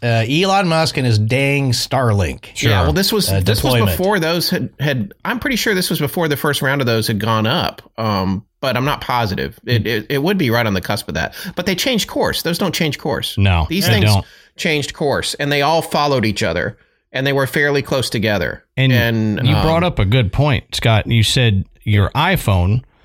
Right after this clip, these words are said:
Speaker 2: would, had a hard time, uh, getting it.
Speaker 3: Yeah.
Speaker 2: <sighs> We have made the argument before as well,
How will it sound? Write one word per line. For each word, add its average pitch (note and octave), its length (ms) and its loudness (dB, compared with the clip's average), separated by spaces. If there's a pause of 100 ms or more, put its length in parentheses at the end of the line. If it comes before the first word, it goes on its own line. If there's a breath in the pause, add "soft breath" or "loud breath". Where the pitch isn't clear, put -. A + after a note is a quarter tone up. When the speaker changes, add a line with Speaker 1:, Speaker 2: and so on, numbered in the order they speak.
(300 soft breath)
Speaker 2:
would, C3 260 2
had B2 220 4
a A#2 80 6
hard G#2+ 240 4
time, G#2 360 4 (380)
uh, A2 220 4
getting A2+ 400 2
it. C#2+ 120 -2 (840 loud breath)
Speaker 3:
Yeah. - 340 0
Speaker 2:
<sighs> - 320 -12
We E3+ 380 4
have D#3+ 360 2 (140)
made D3 300 2
the B2 60 4
argument A#2+ 500 2
before G#2+ 640 4
as G#2+ 220 2
well, A#2 520 4